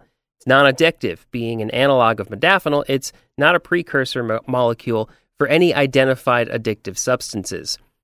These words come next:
You'll experience increased alertness and energy levels.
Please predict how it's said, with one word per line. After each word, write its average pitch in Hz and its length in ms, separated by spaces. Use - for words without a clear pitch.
You'll 160 260
experience 156 580
increased 151 440
alertness 143 460
and 165 80
energy 170 380
levels. 92 420